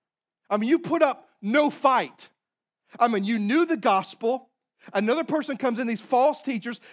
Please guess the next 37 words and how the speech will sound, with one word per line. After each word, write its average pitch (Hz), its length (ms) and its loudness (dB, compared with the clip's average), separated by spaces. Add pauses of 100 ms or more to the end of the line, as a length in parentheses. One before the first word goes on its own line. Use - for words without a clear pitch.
(120)
teaching 254 300 0
a 233 40 0
new 285 200 0
gospel, 233 520 0 (160)
and 214 140 2
you're 302 140 0
like, 254 180 2
"Okay, 262 240 -2
fine," 277 260 -2
and 202 120 -2
you 233 40 -2
just - 120 -8
walk 277 260 -2
away 285 260 0
with 302 160 -2
them. 180 140 -4 (160)
I 233 100 2
mean, 247 120 -2
you 349 100 0
put 311 240 -2
up 247 100 0
no 285 280 4
resistance 302 600 -4
to 160 80 -8
this. - 420 -10 (840)
Now, 208 160 2
why 254 260 -2
is 330 120 -4
Paul 240 440 -2
laboring 269 460 -2
this? 165 120 -4
Because 202 280 -10
he 294 120 -4
wants 302 280 -4
them 262 100 -6
to 226 60 -6
know, 208 340 0